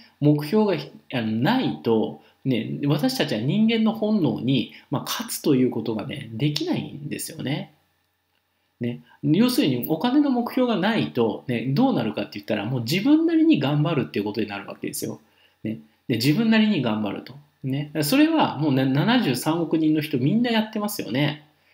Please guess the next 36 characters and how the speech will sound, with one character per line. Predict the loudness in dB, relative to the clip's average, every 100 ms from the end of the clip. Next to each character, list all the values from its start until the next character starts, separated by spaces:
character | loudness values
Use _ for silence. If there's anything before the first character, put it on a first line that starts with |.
| _
も | -4
う |
地 | -4 -2
球 | 2 4
七 | 4 2 2
十 | 0
三 | 2 0
億 | 0 -2
人 | -2
の | -4
人 | -2
は | 0
み | 2 2
ん | 2 4
な | 2 0
本 | 0 2 2 4
人 | 2 2 2
な | 2
り | 2
に | 2 0
は | 0 0
自 | 0
分 | 0 2
な | 2
り | 2
に | 0
頑 | -4 -8
張 | -6
っ | -4
て | -2
る | -4
わ | -4
け | -12
で | -10
す |
よ。 | -10